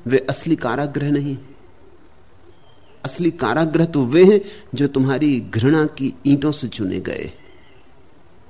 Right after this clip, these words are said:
आदमी बंद है तो घृणा, वैमनस्य, क्रोध, ईर्षा, द्वेष, इनके कारागृहों में बंद है।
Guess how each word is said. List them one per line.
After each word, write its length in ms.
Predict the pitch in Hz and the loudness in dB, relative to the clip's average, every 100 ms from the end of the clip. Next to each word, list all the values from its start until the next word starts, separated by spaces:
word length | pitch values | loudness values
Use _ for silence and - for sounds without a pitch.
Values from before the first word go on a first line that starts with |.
| - 147 - | -18 -16 -4
आदमी 440 | - 180 202 226 226 | 4 6 8 6 6
बंद 380 | 123 170 269 | 8 8 8
है 240 | 165 117 64 58 - - - - - - - - - | 6 2 -2 -6 -14 -20 -20 -20 -20 -20 -20 -12 -2
तो 80 | 127 | -2
घृणा, 560 | 113 127 190 196 143 - - - - - | 2 6 8 6 2 -8 -16 -20 -20 -14
वैमनस्य, 840 | 107 123 156 165 196 175 - - - - | -4 2 6 6 6 2 0 -18 -20 -8
क्रोध, 400 | - 151 160 131 - - - - - 139 | 0 2 2 -2 -14 -20 -20 -20 -6 2
ईर्षा, 640 | 143 143 - 156 143 - - | 4 2 -4 -8 -10 -14 -10
द्वेष, 540 | 110 127 143 139 - - - - - - | 0 4 4 2 -12 -20 -20 -20 -20 -2
इनके 340 | 151 175 180 156 | 4 6 4 -2
कारागृहों 640 | - 101 101 113 117 139 | -2 -4 -2 -2 0 0
में 180 | 156 120 | 2 0
बंद 280 | 95 98 95 | -2 -4 -8
है। 120 | - | -14